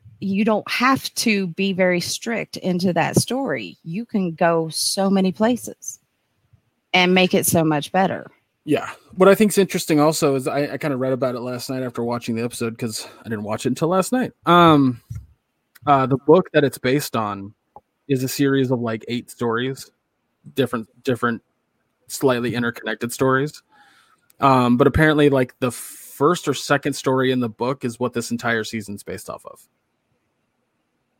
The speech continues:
Speaker 1: Oh, cool.
Speaker 2: I don't know to what extent, but yeah.
Speaker 1: So it's
Speaker 2: But
Speaker 1: an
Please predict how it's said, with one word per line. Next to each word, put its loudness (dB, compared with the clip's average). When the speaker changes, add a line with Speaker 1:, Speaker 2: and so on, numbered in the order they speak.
Speaker 1:
Oh, 0
cool. -2
Speaker 2:
I -2
don't -2
know 2
to -6
what 0
extent, -2
but -2
yeah. -6
Speaker 1:
So 4
it's 4
Speaker 2:
But 6
Speaker 1:
an -